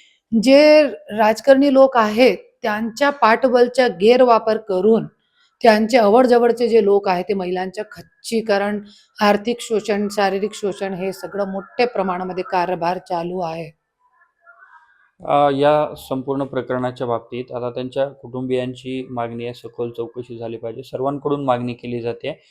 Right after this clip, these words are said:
Speaker 2: यामध्ये पंकजा मुंडे यांनी सुद्धा, अ, चौकशी संदर्भात ट्विट केलंय आणि जे,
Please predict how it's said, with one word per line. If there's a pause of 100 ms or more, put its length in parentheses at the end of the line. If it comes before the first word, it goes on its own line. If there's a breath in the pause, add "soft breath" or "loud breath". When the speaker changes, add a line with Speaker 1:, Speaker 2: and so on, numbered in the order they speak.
(180)
Speaker 2:
यामध्ये
पंकजा
मुंडे
यांनी
सुद्धा,
अ, (120)
चौकशी
संदर्भात
ट्विट (120)
केलंय (140)
आणि
जे,